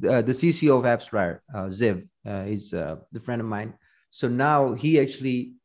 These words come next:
uh, shared that we have an external data. We integrated with Crunchbase. We get to know, okay, this of our customers got acquired and got, like, any milestone hit or, like, raising funds and stuff. So we try to get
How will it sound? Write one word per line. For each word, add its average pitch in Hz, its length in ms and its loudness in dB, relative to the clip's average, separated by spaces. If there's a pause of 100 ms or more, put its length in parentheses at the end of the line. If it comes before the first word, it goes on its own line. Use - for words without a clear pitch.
uh, 104 160 0
shared 110 380 -2
that 101 240 -4
we 113 180 -2
have 123 120 0
an 120 60 -4
external 113 340 -6
data. 104 220 -2
We 104 140 -4
integrated 113 400 -2
with 101 180 -10
Crunchbase. 110 560 -6 (380)
We 113 160 0
get 113 200 2
to - 120 -8
know, 107 140 -2
okay, 104 200 -4
this 113 400 -6 (100)
of 107 240 -6
our 107 160 -2
customers 107 540 -4
got 101 220 -4
acquired 101 500 -4
and 98 120 -6
got, 90 280 -6
like, 98 220 -6 (360)
any 127 160 2
milestone 110 500 0
hit 104 200 -4
or, 98 80 -8
like, 90 320 -2 (260)
raising 110 400 0
funds 107 280 -4
and 101 120 -4
stuff. 95 280 -6
So 113 120 -6
we 117 440 -2 (300)
try 156 300 6
to 127 440 -2
get 117 280 0